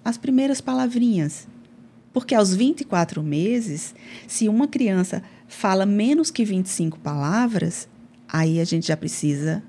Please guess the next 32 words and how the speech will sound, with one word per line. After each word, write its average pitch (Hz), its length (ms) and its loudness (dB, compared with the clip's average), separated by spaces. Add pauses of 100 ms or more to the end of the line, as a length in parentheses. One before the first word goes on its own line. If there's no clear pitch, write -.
(480)
intervir. 160 640 0 (960)
Só - 220 2
que 302 100 -10
pra 320 140 0
ela, 339 160 2 (160)
essa 254 200 0
criança 277 300 2
chegar 196 560 0 (320)
a - 80 0
falar 190 560 0 (640)
em 196 40 0
torno 202 280 2
de 202 80 -4
cinquenta 208 520 -2
palavras, 160 580 0
começar 175 400 0
a 226 40 -2
formar 202 500 -2
frases 175 680 0
de 175 120 0
duas 190 360 0
ou 175 100 -2
mais 170 220 0
palavras 156 500 -2
aos 156 220 0
vinte 190 220 -2
e - 20 -16
quatro 165 280 -6
meses, 151 360 -2
aos 147 160 -6
dois 160 300 -4
anos, 208 420 -2